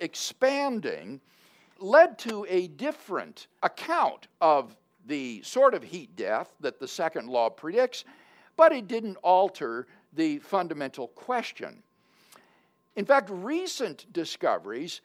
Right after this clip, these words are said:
indicate that the expansion of the universe is actually speeding up. It's actually accelerating. And because the volume of space is increasing so rapidly,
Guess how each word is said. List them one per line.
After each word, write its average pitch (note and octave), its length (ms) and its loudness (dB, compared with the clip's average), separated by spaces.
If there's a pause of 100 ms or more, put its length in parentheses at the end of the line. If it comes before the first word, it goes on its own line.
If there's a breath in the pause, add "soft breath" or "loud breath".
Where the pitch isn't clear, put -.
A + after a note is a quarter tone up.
(480 soft breath)
indicate G#3 640 -4
that F3+ 160 -4
the F#3 120 -8
expansion A3+ 800 -8
of E3 100 -10
the E3 80 -12
universe D#3 680 -10
is E3+ 180 -2
actually D#3 680 -6
speeding A#3+ 760 -10
up. - 320 -4 (320 soft breath)
It's F#3+ 160 -2
actually E3+ 680 -4 (240 soft breath)
accelerating. E3 960 -2 (580 soft breath)
And G3 140 -2
because C#4 500 0
the A3 100 -2
volume A3+ 840 2
of C3 120 -6
space - 640 -4
is F3 180 0
increasing F3 640 -10
so E4+ 520 0
rapidly, G2 720 -4